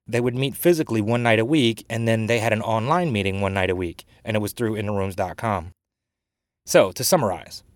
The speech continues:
in the rooms means participating in the vast community of meetings that make up our network of alcoholics in recovery. Going out means drinking, and thus exiting the parameters of that lifestyle.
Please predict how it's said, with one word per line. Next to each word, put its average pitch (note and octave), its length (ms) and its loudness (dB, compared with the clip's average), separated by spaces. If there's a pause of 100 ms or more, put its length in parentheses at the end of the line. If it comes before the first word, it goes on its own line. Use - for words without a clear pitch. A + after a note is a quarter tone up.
(280)
in G#3 180 4
the A3+ 120 4
rooms D3 400 2
means A#2+ 360 2
participating B2 760 2
in G2+ 80 0
the F#2 80 -4
vast C#3 320 4
community C#3+ 400 -2
of C#3+ 60 2
meetings G2+ 360 2
that F#2 160 -8
make A#2 240 2
up B2 240 0
our A2+ 180 4
network A2+ 460 0
of G2+ 100 -2
alcoholics G#2 560 0
in F#2+ 80 -8
recovery. F#2+ 460 -2 (640)
Going A2+ 260 2
out C3+ 240 6
means A2+ 380 -4
drinking, B2 420 -4 (400)
and A#2 240 -2
thus G2 300 2
exiting G#2+ 480 2
the A2+ 80 -2
parameters G#2+ 600 0
of - 80 -6
that G#2 160 0
lifestyle. A#2 560 -2